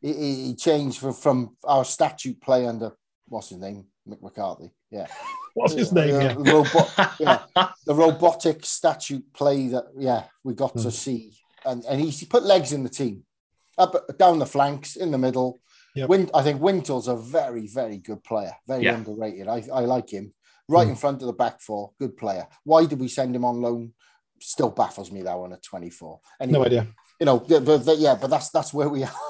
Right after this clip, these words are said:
Speaker 2: Yeah.
Speaker 1: That's, that's, but anyway, yeah, it's, it's improving the young players. There's hope. There's hope. It all, it's a huge summer, though. What's happening with Joe Rolls? 'Cause he'd be the one you would think that they would
Speaker 2: Absolutely,
Speaker 1: automatically
Speaker 2: yeah.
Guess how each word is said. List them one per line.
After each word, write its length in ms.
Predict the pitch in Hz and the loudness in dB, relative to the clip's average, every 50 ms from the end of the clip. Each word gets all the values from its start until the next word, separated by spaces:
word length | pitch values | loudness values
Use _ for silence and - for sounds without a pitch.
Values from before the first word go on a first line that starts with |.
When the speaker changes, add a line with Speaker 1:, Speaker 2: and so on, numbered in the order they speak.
| - - - - - - _ - | -12 -10 -12 -12 -14 -10 _ 2
Speaker 2:
Yeah. 100 | 170 160 | 2 2
Speaker 1:
That's, 240 | 131 120 110 107 - _ - - - - - _ | 2 2 -2 -6 -10 _ -20 -20 -20 -20 -4 _
that's, 500 | - 151 135 - - - - - - - - - - - - - - _ - | 4 4 4 4 0 -4 -4 -4 -6 -12 -18 -20 -20 -20 -20 -20 -12 _ 2
but 140 | 170 185 196 | 4 6 6
anyway, 300 | 190 196 180 160 143 131 | 8 8 8 8 6 6
yeah, 240 | 147 151 131 - - - - - | 4 2 2 0 -2 -4 0 0
it's, 220 | - - - - | 0 0 0 0
it's 200 | - 214 - - | 0 0 0 0
improving 640 | 240 247 247 220 214 - 220 226 214 180 156 151 151 | 0 0 0 0 -2 -2 0 0 0 2 0 0 0
the 80 | 151 | 2
young 260 | 151 170 175 180 175 170 | 4 4 4 4 2 -2
players. 520 | - 160 151 151 151 147 147 135 135 156 | 0 2 2 2 2 2 0 -4 -6 -6
There's 260 | 180 180 170 151 - - | -4 -4 -4 -4 -2 -2
hope. 260 | - 202 202 202 _ _ _ - | 0 0 0 -2 _ _ _ -2
There's 160 | 170 165 156 - | 0 0 0 0
hope. 340 | - 196 175 135 - - _ - | 0 0 0 0 -2 -8 _ -6
It 140 | - 175 170 | -2 0 2
all, 300 | 196 208 190 170 - - 180 165 - - | 4 4 4 2 0 -4 -8 -8 -8 -8
it's 140 | - 156 - | -10 -8 -8
a 60 | 151 | -8
huge 420 | 135 143 202 214 208 175 139 143 - | -8 -6 -6 -4 -4 -4 -4 -4 -2
summer, 280 | - 196 185 156 117 | 0 0 0 0 -2
though. 200 | 87 90 85 - _ _ _ _ | -4 -6 -10 -12 _ _ _ _
What's 220 | - 190 185 - | -4 -4 -2 0
happening 260 | 196 175 - 175 165 147 | -2 -2 -2 -2 -4 -4
with 100 | 139 117 | -4 -2
Joe 200 | 147 151 147 147 | 0 2 2 4
Rolls? 400 | 139 160 175 185 190 185 180 180 | 6 6 6 6 6 4 -2 -4
'Cause 200 | - 139 120 127 | -6 -6 -4 -4
he'd 200 | 151 151 135 123 | -4 -6 -6 -6
be 140 | - 127 123 | -4 -2 -2
the 100 | 120 120 | 0 0
one 220 | 123 131 131 123 | 2 2 0 2
you 120 | 123 123 113 | 0 -2 -2
would 100 | 117 113 | -2 -4
think 380 | - - 139 123 120 110 - - | -4 -4 -4 -4 -4 -6 -10 -10
that 140 | 113 117 110 | -8 -6 -4
they 160 | 107 120 120 | -2 -2 -2
would 140 | 117 117 120 | 0 2 2
Speaker 2:
Absolutely, 260 | 123 127 131 131 139 | 4 4 6 6 4
Speaker 1:
automatically 340 | 156 - 151 151 143 123 120 | 4 4 4 4 4 4 4
Speaker 2:
yeah. 120 | 131 156 | 4 2